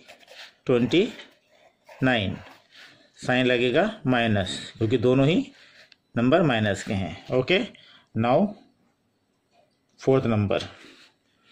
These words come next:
फ़ोर हंड्रेड, फ़ोर हंड्रेड प्लस माइनस थर्टी वन प्लस माइनस सेवेंटी वन।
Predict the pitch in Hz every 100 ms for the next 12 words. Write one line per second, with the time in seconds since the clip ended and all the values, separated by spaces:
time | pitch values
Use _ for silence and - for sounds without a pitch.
0 | - _ - 123 123 131 139 175 202 -
1 | - - _ - _ _ _ - - -
2 | 117 120 127 139 175 196 - _ _ _
3 | _ _ - - 120 135 190 - - -
4 | - _ _ - - - _ _ - 110
5 | 113 135 - 127 113 135 143 190 202 -
6 | - - - - _ _ - - _ _
7 | _ _ _ - 123 147 175 - - -
8 | - - - - - - _ _ - 110
9 | 120 165 - 117 117 123 120 196 - 110
10 | 101